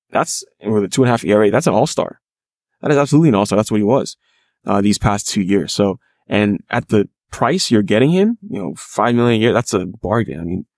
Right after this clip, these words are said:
the, I was gonna say the rich get richer, but it's true. I mean, not that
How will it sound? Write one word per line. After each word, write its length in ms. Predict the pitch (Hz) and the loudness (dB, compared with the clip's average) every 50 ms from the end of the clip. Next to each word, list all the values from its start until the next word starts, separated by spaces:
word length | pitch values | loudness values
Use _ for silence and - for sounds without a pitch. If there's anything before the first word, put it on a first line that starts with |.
| _ _ _ _ | _ _ _ _
the, 320 | - 110 117 120 120 - _ _ _ _ _ _ - - - - - 120 - | -4 0 2 2 2 0 _ _ _ _ _ _ -14 -14 -14 -14 -16 -18 -12
I 60 | - 101 | -10 -6
was 100 | 113 120 | -6 -4
gonna 100 | 120 123 | -2 0
say 100 | 139 110 | 0 2
the 120 | 104 101 | 2 2
rich 200 | 107 123 - - | 2 2 0 0
get 160 | - - 90 | -2 -2 0
richer, 260 | 104 131 - - 104 | 0 -2 -2 -2 -6
but 160 | 95 85 98 - | -4 -4 -6 -6
it's 380 | 65 - - - - - - - | -6 -10 -10 -12 -10 -8 -8 -2
true. 160 | - 156 143 | 0 2 2
I 40 | 113 | 2
mean, 160 | 107 101 - - - - - _ _ _ - - _ _ | 2 -2 -4 -6 -20 -20 -20 _ _ _ -20 -20 _ _
not 240 | - 117 123 123 104 | -2 0 0 0 0
that 160 | - 101 90 | -2 -4 -4